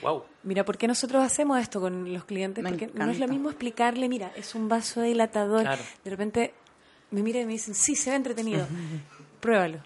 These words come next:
Speaker 2: Y cuando lo prueban es como, uy, quiero esto porque es una sensación diferente. Entonces,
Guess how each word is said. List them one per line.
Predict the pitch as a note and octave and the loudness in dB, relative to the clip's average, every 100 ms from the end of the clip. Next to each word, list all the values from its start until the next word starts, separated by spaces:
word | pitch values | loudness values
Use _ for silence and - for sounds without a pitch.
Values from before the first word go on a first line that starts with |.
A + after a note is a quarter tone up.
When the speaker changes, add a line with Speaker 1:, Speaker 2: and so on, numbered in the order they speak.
| - _ _ _ _ | -20 _ _ _ _
Speaker 2:
Y | G#3+ | -4
cuando | A#3+ C#4 | 0 4
lo | D4+ | 4
prueban | D4 C4+ | 4 2
es | C4 | 0
como, | A#3 - | -8 -8
uy, | G#3+ G#3+ - _ | -8 -10 -12 _
quiero | - A3+ | -2 2
esto | A#3+ A#3+ - C#4+ | 2 0 0 0
porque | B3 G#3+ G#3+ G#3+ | 0 -2 0 2
es | |
una | A3+ A#3 | 2 0
sensación | A3+ G#3+ - A#3 | -2 -4 -2 0
diferente. | A3+ A#3+ C4 G3+ F#3 | -2 0 0 0 -4
Entonces, | F3+ F#3+ - | -4 -4 -6